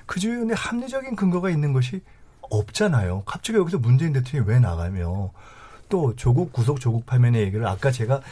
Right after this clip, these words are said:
"아니, 도대체 근거가 뭡니까?" 라고 얘기하면 또 똑같은 얘기를 쭉 설명하면서 "아니, 굳이 법적인 문제가 없더라도 물러났던 게 과거의 예가 아닙니까?" 라고 얘기했지만 지금 이 국면은 현실에 있어서 법적인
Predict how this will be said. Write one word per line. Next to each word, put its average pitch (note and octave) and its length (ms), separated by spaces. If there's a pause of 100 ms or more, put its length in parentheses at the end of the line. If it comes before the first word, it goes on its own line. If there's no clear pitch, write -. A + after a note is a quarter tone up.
(340)
"아니, B2+ 140
도대체 D#3+ 260
근거가 B2+ 480
뭡니까?" A2 520
라고 G#2+ 260
얘기하면 A#2 640 (400)
또 A#3 140
똑같은 G#3+ 380
얘기를 E3+ 200
쭉 - 140
설명하면서 C3 800 (340)
"아니, C3 200
굳이 D#3 300
법적인 C3+ 480
문제가 A2+ 340
없더라도 B2+ 1000 (160)
물러났던 C3+ 600
게 D#3+ 100
과거의 A#2 400
예가 G#2 220
아닙니까?" G#2 440
라고 G#2 220
얘기했지만 G#2+ 720 (460)
지금 G3+ 400
이 G3 60
국면은 A#2+ 680
현실에 G#3 480
있어서 A#2+ 540 (500)
법적인 G#3 760